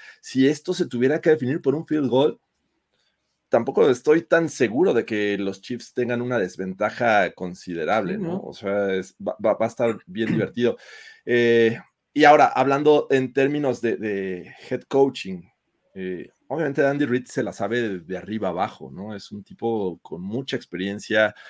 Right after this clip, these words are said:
Speaker 1: eh, conoce muy bien a, a sus jugadores. Seguro va a estar diseñando en estos momentos al menos unas cuatro jugadas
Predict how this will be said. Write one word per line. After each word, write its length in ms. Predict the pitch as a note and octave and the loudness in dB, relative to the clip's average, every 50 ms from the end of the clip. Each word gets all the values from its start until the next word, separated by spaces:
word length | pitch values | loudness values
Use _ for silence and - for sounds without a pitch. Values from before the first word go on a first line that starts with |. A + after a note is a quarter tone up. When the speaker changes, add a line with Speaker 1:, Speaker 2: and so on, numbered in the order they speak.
| - - - _ _ | -20 -20 -20 _ _
Speaker 1:
eh, 680 | - F2+ F#2+ F#2+ F#2+ F#2 F#2 F#2 F2+ F#2 F2+ F2+ F2 - | -6 -4 -4 -2 -2 -2 -2 -4 -4 -4 -6 -6 -8 -8
conoce 320 | - G2+ G2+ A2+ A2+ - A#2+ | -8 -6 -6 -4 -4 -4 -4
muy 180 | A2 A2 A2 | -4 -4 -4
bien 240 | G2 G#2 A2+ A2+ A2 | -4 -4 -4 -4 -2
a, 60 | A2 G#2 | -4 -4
a 180 | - - G2 | -4 -6 -8
sus 160 | F#2+ - - _ | -8 -10 -16 _
jugadores. 440 | - G2+ F#2+ F#2+ G#2 A2 A#2+ A#2+ - | -8 -6 -4 -2 -2 -2 -2 -2 -2
Seguro 260 | - B2+ D3 E3+ F3+ | -2 0 2 2 2
va 60 | E3+ | 2
a 20 | E3+ | 2
estar 280 | - - E3+ E3 - - _ _ _ _ _ _ _ _ _ _ _ _ _ _ _ _ _ _ | 2 2 2 2 0 -4 _ _ _ _ _ _ _ _ _ _ _ _ _ _ _ _ _ _
diseñando 540 | - A#2+ C3 B2 B2 B2+ C3 C#3+ D3 D#3 D#3 | -10 -6 -4 -2 -2 0 2 4 4 6 6
en 80 | D3 D3+ | 4 4
estos 260 | D3 - E3 D3+ B2+ | 0 -2 -2 -2 -2
momentos 800 | A#2+ G#2 A2 A2+ A#2+ C3 B2+ C#3 C#3 C#3 C3+ C3+ - - _ _ _ _ _ _ _ _ _ - | -2 -2 0 0 -2 0 0 0 2 0 0 -2 -8 -16 _ _ _ _ _ _ _ _ _ -4
al 120 | A2+ A#2 | -4 -2
menos 240 | A#2+ C3+ C#3+ D3 - | -2 -2 -4 -4 -2
unas 200 | C3+ C#3 C3 - - _ - | -2 -4 -4 -4 -6 _ 2
cuatro 340 | B2+ C#3+ - - - F#3+ | 6 6 6 6 6 4
jugadas 580 | F3 D3 B2 C3 C#3 D3 D3+ F3 F#3+ F#3+ - | 2 4 6 6 6 8 6 4 2 -2 -10